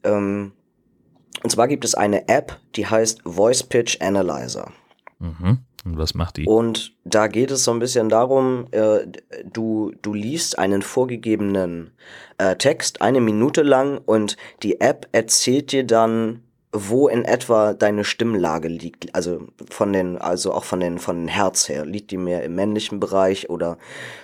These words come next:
Speaker 1: mehr im femininen Bereich? Und das ist eine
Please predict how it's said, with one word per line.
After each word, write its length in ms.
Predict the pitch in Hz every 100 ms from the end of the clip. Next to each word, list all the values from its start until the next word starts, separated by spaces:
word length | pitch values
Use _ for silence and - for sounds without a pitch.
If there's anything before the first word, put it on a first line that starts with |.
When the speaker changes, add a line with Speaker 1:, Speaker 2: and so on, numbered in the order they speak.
| _
Speaker 1:
mehr 360 | 95 98 92 -
im 180 | 87 90
femininen 680 | 131 127 113 107 101 98 90
Bereich? 640 | 87 87 85 85 - - - - - _
Und 520 | 104 104 101 98 - - _
das 300 | 107 110 -
ist 380 | - 104 - -
eine 580 | 98 98 95 95 95